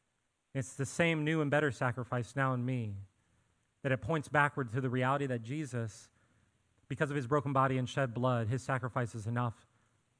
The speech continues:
to forgive, forgive us of our sins. That we can come to him and we can, by faith, accept that judgment and die to this life in him." But not only that, but then Jesus says, "Listen, you also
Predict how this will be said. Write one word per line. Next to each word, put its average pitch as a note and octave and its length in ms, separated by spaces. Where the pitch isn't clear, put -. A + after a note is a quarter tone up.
to - 100
forgive, C3+ 360
forgive C#3 240
us C#3+ 160
of A#2+ 80
our A#2 80
sins. F2 720
That C3+ 140
we C#3 80
can C#3 120
come E3 220
to C#3 100
him B2+ 240
and B2 120
we C#3 100
can, B2+ 260
by C3+ 180
faith, C#3 400
accept - 520
that C3 180
judgment A2+ 540
and B2+ 140
die C#3+ 240
to C#3+ 160
this B2+ 200
life C3 300
in A#2 100
him." G#2+ 300
But C#3 100
not E3+ 220
only E3+ 160
that, D3+ 240
but C#3 100
then D3 160
Jesus C3 340
says, B2 280
"Listen, B2 280
you A#2 180
also A#2+ 440